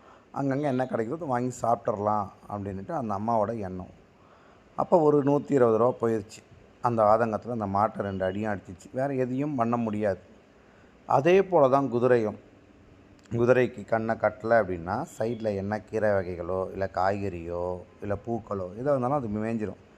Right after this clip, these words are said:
அதனால அந்த குதிரை ஓட்டக்கூடிய நபர்கள், அந்த குதிரையோட கவனம் நேரா ரோடு மேல இருக்கணும் அப்படின்றதுக்காக கண்ணை கட்டிடுறாங்க. இது வந்து குதிரையும் மாடும் பொருந்தும். நாம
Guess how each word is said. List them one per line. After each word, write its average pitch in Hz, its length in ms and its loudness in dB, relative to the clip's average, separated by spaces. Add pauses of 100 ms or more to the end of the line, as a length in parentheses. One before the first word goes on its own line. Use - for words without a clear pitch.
(380)
அதனால 120 440 2
அந்த 139 160 0
குதிரை 120 300 2
ஓட்டக்கூடிய 104 460 -2
நபர்கள், 92 540 -4
அந்த 104 160 -6
குதிரையோட 104 600 0
கவனம் 104 360 -2 (200)
நேரா 113 440 0
ரோடு 117 320 -2
மேல 98 240 -2
இருக்கணும் 92 300 -8
அப்படின்றதுக்காக 87 580 -8
கண்ணை 107 260 -8
கட்டிடுறாங்க. 92 460 -14
இது 110 120 -10
வந்து 123 180 -6
குதிரையும் 117 500 -4 (600)
மாடும் 117 420 0
பொருந்தும். 95 320 -8 (480)
நாம 151 420 2